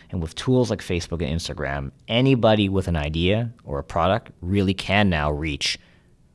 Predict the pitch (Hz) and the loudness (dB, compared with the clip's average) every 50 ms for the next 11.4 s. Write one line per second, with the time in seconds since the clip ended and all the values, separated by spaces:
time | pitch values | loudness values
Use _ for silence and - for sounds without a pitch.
0 | _ _ - - 87 85 85 90 92 95 90 - 92 85 80 82 85 85 78 78 | _ _ -8 -6 -2 0 2 2 4 2 2 0 -2 0 0 0 2 2 2 2
1 | 85 87 82 - 78 71 76 73 71 - - - - - - - - - _ _ | 2 2 0 0 -2 0 0 -2 -2 -6 -8 -12 -16 -20 -20 -20 -20 -20 _ _
2 | _ _ - - - _ _ - 87 85 85 85 82 78 76 71 76 80 90 - | _ _ -20 -20 -20 _ _ 0 2 2 2 2 2 2 0 -2 -4 -10 -12 -10
3 | - - 73 - - - - 98 101 - - - - - 87 85 - - 113 117 | -10 -10 -10 -10 -10 -6 -2 -2 -2 -2 -4 -8 -8 -6 -6 -6 -4 -2 -2 0
4 | 110 123 113 101 87 85 85 85 78 87 - - 127 117 110 120 123 120 - - | 0 2 2 2 2 2 0 -2 -4 -2 -2 0 0 0 2 2 2 2 0 -4
5 | - 78 85 - - 104 92 - - - - - 113 110 110 113 110 92 - - | -8 -8 -8 -6 -8 -8 -8 -8 -8 -6 -2 2 2 4 4 4 2 0 -2 -2
6 | 82 85 82 73 65 - - - - - - - - _ _ _ - _ _ - | -2 -2 -2 -2 -6 -10 -14 -20 -20 -20 -20 -20 -20 _ _ _ -20 _ _ -14
7 | - - - 120 120 107 104 110 98 101 92 - 98 87 - - 95 85 80 80 | -4 2 4 4 6 6 4 2 0 0 -2 -2 -2 -4 -4 -4 -4 -4 -4 -2
8 | - 82 80 87 90 - - 87 85 - 98 85 85 82 78 76 73 - - - | 0 2 2 2 2 0 -2 -6 -4 -4 -2 -2 0 0 -2 -2 -4 -8 -10 -12
9 | - - - 76 78 78 76 78 78 - 78 76 73 78 82 - - - _ - | -10 -8 -6 -4 -4 -2 -4 -4 -6 -6 -6 -6 -6 -6 -6 -8 -8 -10 _ -12
10 | 78 73 73 73 76 71 - 76 82 87 85 76 82 78 76 - 73 78 - - | -12 -10 -8 -8 -8 -10 -8 -6 -4 -2 -2 -2 -2 -4 -4 -4 -6 -6 -4 -4
11 | - 80 78 78 73 76 73 | -4 -2 -2 -2 -2 -4 -6